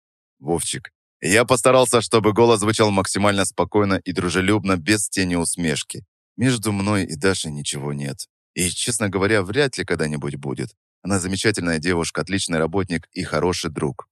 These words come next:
правда. Но ты же сам видишь, во что я вляпался. У меня сейчас не жизнь, а сплошная война. У меня нет ни времени, ни сил на какие-то отношения. Девушкам, знаешь ли, нужно внимание, забота, спокойствие,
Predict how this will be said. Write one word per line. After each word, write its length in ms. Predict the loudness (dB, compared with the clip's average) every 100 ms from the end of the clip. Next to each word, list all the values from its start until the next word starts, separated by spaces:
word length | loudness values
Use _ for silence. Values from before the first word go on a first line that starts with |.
| -8
правда. 460 | -4 -4 -6 -10 -14 _ _
Но 120 | -4 -2
ты 160 | 0
же 120 | 0
сам 260 | 0 0 0
видишь, 360 | -2 -4 -4 -2
во 120 | -4
что 220 | -2 0
я 120 | 0
вляпался. 680 | 0 -2 -2 -6 -8 -10 -14 _ _ _
У 60 | -4
меня 160 | 0 0
сейчас 380 | -2 0 0
не 120 | 0 -2
жизнь, 340 | -2 -2 -2
а 60 | -6
сплошная 580 | -4 -4 -4 -2 -2
война. 480 | -2 -4 -4 -4 -6 -12 _ _
У 80 | -2
меня 140 | 0
нет 240 | 2 0 0
ни 100 | 0
времени, 440 | 2 2 2 0
ни 140 | -2 -2
сил 240 | -2 0
на 100 | 0
какие-то 380 | -2 -4 -4 -2
отношения. 720 | -2 -4 -4 -6 -6 -8 -12 _ _ -4
Девушкам, 500 | 0 0 -2 -4 -4
знаешь 340 | -2 -2 -2
ли, 80 | -4
нужно 300 | -2 -2 -2
внимание, 540 | -2 -2 0 -2 -2
забота, 560 | -2 -2 -2 -4 -4 -8 _
спокойствие, 920 | -14 -8 -8 -4 -2 -2 -6 -6 -8